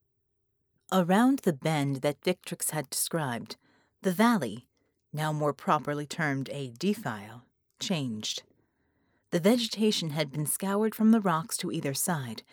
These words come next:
and sealed niches had been cut into the rock. Orange letters glowed above each one. At the end of the defile was, apparently, a huge empty valley sweeping away before them.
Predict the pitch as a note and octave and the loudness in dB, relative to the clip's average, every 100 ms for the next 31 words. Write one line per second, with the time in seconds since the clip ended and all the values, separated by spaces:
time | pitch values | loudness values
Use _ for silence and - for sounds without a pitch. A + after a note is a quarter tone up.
0 | - _ - F3+ F#3+ - A#3+ B3+ G#3+ A3+ | -20 _ -4 4 4 4 6 6 8 6
1 | A3+ C3+ C3 C#3+ D#3 C#3 D#3 - A3 F3+ | 6 0 -2 -2 -4 -4 -8 -4 -4 -4
2 | - E3+ D#3 D3+ D#3 F3+ C3 - - _ | -2 -4 -2 -4 -2 -2 -6 -18 -20 _
3 | _ _ _ _ _ _ _ G#3 B3 C#4 | _ _ _ _ _ _ _ 6 8 6
4 | C4+ A3+ G#3 F3+ D3+ - F#3 F#3 E3 D3 | 2 2 2 4 0 0 2 2 2 2
5 | D3 D3 C#3+ F3 - - E3+ C#3 A2+ A2 | 0 0 -2 -4 -4 -6 -4 -4 -8 -14
6 | _ _ _ _ _ _ _ _ - G#3 | _ _ _ _ _ _ _ _ 0 0
7 | - G#3 A#3 C4 B3+ F#3+ D#3 C#3+ D#3+ C3+ | 2 0 4 4 4 2 0 -2 0 0
8 | A#2+ C#3 D#3+ - D3+ C#3+ C#3+ - - _ | -2 -6 -8 -2 0 0 -2 -4 -8 _
9 | _ - - C4+ A3+ D3+ D#3 D3 D#3+ _ | _ -10 -4 0 0 0 -6 -8 -10 _
10 | _ _ _ _ - E3 E3 - B3 B3+ | _ _ _ _ -2 -2 -2 -2 0 0
11 | B3 - G#3 A3+ A3+ A#3+ G#3+ A3 G3 D3+ | -4 -4 0 0 0 0 2 2 2 -2
12 | D3+ - - B3 G#3 F#3 E3+ F#3+ D3+ D3+ | -2 -4 -4 0 2 2 2 2 0 -2
13 | - F#3 E3 A2 A2 | 0 0 0 -6 -8